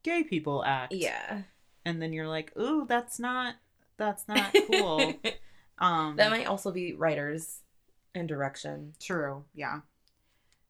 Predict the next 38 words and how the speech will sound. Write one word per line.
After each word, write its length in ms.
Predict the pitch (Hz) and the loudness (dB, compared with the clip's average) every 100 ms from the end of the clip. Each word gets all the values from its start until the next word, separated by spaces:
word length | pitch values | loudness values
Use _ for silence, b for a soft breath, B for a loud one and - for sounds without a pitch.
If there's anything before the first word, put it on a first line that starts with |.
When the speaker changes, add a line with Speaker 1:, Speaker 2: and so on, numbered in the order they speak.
| _ - | _ -2
Speaker 1:
Um, 480 | 165 - - 175 - | -2 -4 -12 -14 -4
but 100 | 202 | 2
I 80 | 196 | 2
did 160 | 185 180 | 2 2
wanna 240 | 180 185 | 2 0
read 480 | 170 156 151 147 147 151 | -2 -2 -2 -2 -6 -4
a 280 | 147 143 143 | -4 -4 -10
quote 560 | - 170 156 156 - - | -8 -2 0 -2 -4 -6
of 320 | 147 139 143 | -4 -4 -6
something 320 | 156 143 147 | -6 -6 -6
that 280 | 143 135 - | -4 -6 -8
Stephanie 400 | - 147 151 143 | -6 -6 -4 -8
Beatrice 460 | 139 139 - 139 - | -6 -8 -10 -10 -8
said, 380 | 135 127 147 - _ _ _ - | -6 -6 -8 -16 _ _ _ -8
um, 240 | 165 147 151 | -4 -2 0
in 120 | 175 | 0
relationship 560 | 160 151 156 147 143 - | 0 -2 -4 -6 -6 -6
to 200 | 165 156 | -6 -4
Rosa 320 | 147 143 - | -6 -6 -10
coming 240 | 147 139 | -8 -8
out, 180 | 139 147 | -8 -8
'cause 140 | - 151 | -10 -8
I 60 | |
thought 180 | 143 143 | -8 -10
this 160 | 143 - | -12 -14
was 160 | - - | -12 -8
really 220 | 101 156 | -6 -6
cool 320 | - 269 262 | 0 2 2
and 140 | 240 240 | 0 -2
really 180 | 240 226 | -2 0
relevant 500 | 156 151 151 151 - - | 0 0 -4 -6 -10 -8
to 180 | 147 143 | -6 -6
what 140 | - | -8
we 80 | - | -10
talk 280 | - 127 - | -12 -12 -4
about 300 | 208 - - | 0 0 -2
here. 500 | - 151 - 226 302 _ b b b b b b b b | -10 -8 -8 -10 -12 _ b b b b b b b b
So 500 | - 170 156 151 | -2 2 4 2